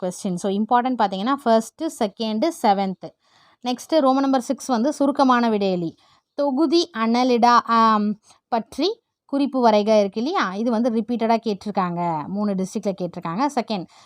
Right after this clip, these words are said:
தட்டை புழுக்கள் மற்றும் உருளை புழுக்கள் இடையேயான வேறுபாட்டினை குறிப்பிடுக. நெக்ஸ்ட் ஃபோர்த் ஒன், மீன்களின் சிறப்பு பண்புகள் ஏதேனும் ஐந்தினை பட்டியலிடுக. இது கம்பல்சரி கொஸ்டின், ஃபோர்த் ஒன்.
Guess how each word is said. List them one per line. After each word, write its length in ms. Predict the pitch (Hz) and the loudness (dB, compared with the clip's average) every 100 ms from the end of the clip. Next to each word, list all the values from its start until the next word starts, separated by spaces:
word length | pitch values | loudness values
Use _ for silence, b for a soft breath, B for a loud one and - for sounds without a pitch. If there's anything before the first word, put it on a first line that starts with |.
| - | -6
தட்டை 360 | 247 - 320 | -6 -2 -6
புழுக்கள் 420 | - 285 262 285 | -2 -2 0 0
மற்றும் 380 | 285 233 - 226 | 2 0 0 0
உருளை 280 | 226 262 285 | 0 2 0
புழுக்கள் 420 | 285 240 240 262 | 0 -2 0 0
இடையேயான 720 | 220 196 226 220 220 190 190 254 196 | 0 -2 0 0 0 -2 -2 -4 0
வேறுபாட்டினை 800 | 226 277 285 247 214 190 208 233 | 2 2 2 2 2 -2 -6 -4
குறிப்பிடுக. 800 | 208 196 185 175 175 185 165 - b b - | -4 -4 -6 -6 -4 -2 -2 -8 b b -8
நெக்ஸ்ட் 280 | 233 - - | -8 -6 -6
ஃபோர்த் 400 | 330 269 254 240 | -4 2 0 0
ஒன், 140 | 226 | -2
மீன்களின் 560 | 214 269 311 269 240 277 | 0 0 0 2 0 0
சிறப்பு 480 | 277 262 302 330 - | 0 2 2 -2 -4
பண்புகள் 480 | 262 233 226 247 240 | -2 -2 -2 -2 -2
ஏதேனும் 540 | 220 220 220 233 262 | -2 -2 -2 -2 -2
ஐந்தினை 460 | 208 214 220 220 240 | -2 -2 -2 -2 -4
பட்டியலிடுக. 720 | 202 202 202 185 180 185 165 B B | -6 -6 -6 -4 -4 -4 -6 B B
இது 240 | - 220 320 | -10 -6 -4
கம்பல்சரி 560 | 208 185 202 208 214 196 - | -4 -6 -6 -6 -2 -4 -4
கொஸ்டின், 560 | 180 170 - 196 160 143 165 | -10 -10 -10 -8 -8 -10 -10
ஃபோர்த் 300 | 220 208 185 | -6 -6 -6
ஒன். 180 | 165 | -10